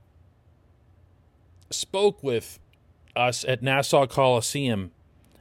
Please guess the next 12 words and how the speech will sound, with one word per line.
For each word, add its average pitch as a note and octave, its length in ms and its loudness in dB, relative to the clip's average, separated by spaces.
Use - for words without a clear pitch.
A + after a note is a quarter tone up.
after C3 380 2
the A2+ 100 -2
game, A2 440 2
this D3+ 340 2
line D#3+ 400 2
right B2 240 2
here A2+ 420 2
should - 280 0
have A#2 140 0
sent D3 400 0
a A2 80 0
shudder B2 680 2